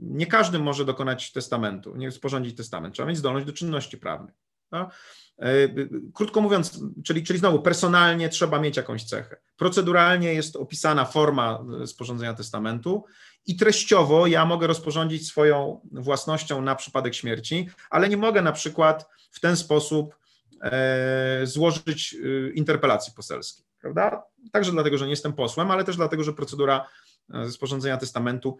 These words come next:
nie nadaje się do tego, żeby dokonać takiej, takiej czynności. Więc wszędzie ten element, ten, ten, ten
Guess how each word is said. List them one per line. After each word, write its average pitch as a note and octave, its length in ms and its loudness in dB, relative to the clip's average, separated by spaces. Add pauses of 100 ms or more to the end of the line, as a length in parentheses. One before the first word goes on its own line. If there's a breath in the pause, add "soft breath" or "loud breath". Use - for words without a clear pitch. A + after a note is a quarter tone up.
(120)
nie D#3+ 160 4
nadaje C#3+ 420 6
się C3 120 -6
do A#2+ 100 -4
tego, A#2+ 200 -6
żeby A#2 200 -6
dokonać A2 400 -8
takiej, A2 360 -10
takiej A2 240 -12
czynności. G2+ 380 -18
Więc B2+ 140 -8
wszędzie C4 400 0
ten E3 140 0
element, D#3+ 420 2 (420 loud breath)
ten, C3+ 160 -6
ten, C#3+ 160 -4 (400)
ten C#3 220 -10